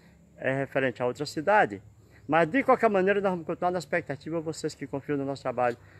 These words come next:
pode aguardar que, se for verdade, daqui a pouco tá no J C. Se não for pro J C, é mentira. Enquanto isso, me permito fazer inveja aqui pra vocês. Olha só, eu, eu sempre digo que também sou filho de Deus, né?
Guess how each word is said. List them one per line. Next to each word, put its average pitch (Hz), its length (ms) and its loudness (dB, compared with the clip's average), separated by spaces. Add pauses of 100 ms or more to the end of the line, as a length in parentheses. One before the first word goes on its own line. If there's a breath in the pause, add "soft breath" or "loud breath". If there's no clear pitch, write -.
(120)
pode 170 200 2
aguardar 147 560 2
que, - 100 -20
se - 180 -8
for 214 200 -2
verdade, 170 360 2
daqui 165 220 -4
a 165 60 -4
pouco 170 200 -10
tá 160 140 -2
no 165 60 -2
J 160 240 -4
C. - 240 -12
Se - 160 -6
não 143 80 0
for 165 160 -6
pro 156 100 -6
J 143 180 -6
C, 151 140 -4
é 160 40 2
mentira. 165 340 -4 (400 soft breath)
Enquanto 240 440 8
isso, 202 400 6 (280 soft breath)
me 185 100 4
permito 190 420 8
fazer 175 300 6
inveja 165 240 4
aqui 160 140 -4
pra 151 160 2
vocês. 131 560 0
Olha 170 200 2
só, 104 320 -4
eu, 226 140 0
eu - 240 4
sempre 294 300 4
digo 214 180 0
que - 80 -14
também 226 180 0
sou 269 140 -2
filho 330 180 -4
de 370 120 -4
Deus, 135 260 4
né? 165 220 0